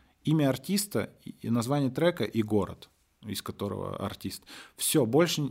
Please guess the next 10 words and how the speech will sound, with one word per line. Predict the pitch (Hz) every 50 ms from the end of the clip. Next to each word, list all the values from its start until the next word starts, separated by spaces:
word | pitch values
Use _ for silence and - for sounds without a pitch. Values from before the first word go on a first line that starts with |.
| - -
у | 123 123
него | 135 135 135 139
никакой | 139 127 135 127 - 151 151 143
нет | 135 127 131 131
информации. | 117 - - 123 135 131 120 110 - - -
То | - -
есть | 104 - -
всё, | - - - 160 165 151
что, | 151 - - - - 135 131 131 127 117 110 - - - - - - _ _ -
э, | 107 107 104 101 101 101 104 104 104 104 104